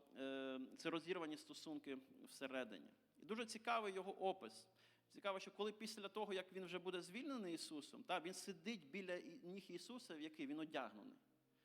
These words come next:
Та, тобто він прийшов в себе, він одягнувся, перше, що він зробив. От, і він при розумі. Він повертається сам до себе, оцей конфлікт з самим собою, е, він,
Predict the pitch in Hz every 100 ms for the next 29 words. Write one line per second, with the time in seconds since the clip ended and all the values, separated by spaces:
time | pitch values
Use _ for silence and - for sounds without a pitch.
0 | - 147 139 135 139 139 131 139 135 165
1 | 139 165 143 120 120 127 131 143 139 123
2 | - 117 - 110 110 113 110 - - -
3 | - - - - 123 113 - - 156 143
4 | 185 - 175 190 180 123 110 - - _
5 | _ _ - 151 285 269 220 214 208 226
6 | 233 220 196 - 214 208 190 185 - 208
7 | 240 208 196 - - 156 214 190 196 196
8 | 202 208 - - - 185 185 185 - 175
9 | 214 196 147 - - 143 147 165 165